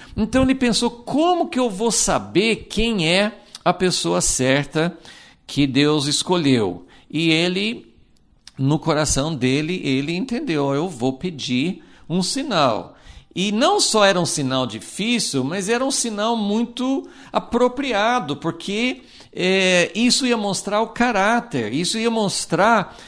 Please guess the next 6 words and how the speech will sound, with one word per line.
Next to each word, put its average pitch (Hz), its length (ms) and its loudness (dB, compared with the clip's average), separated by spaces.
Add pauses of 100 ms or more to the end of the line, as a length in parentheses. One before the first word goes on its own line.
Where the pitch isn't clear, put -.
(120)
a 160 140 2
generosidade, 175 1300 2
a 151 60 2
disposição 202 680 0
de 190 120 -4
servir, 165 1000 -2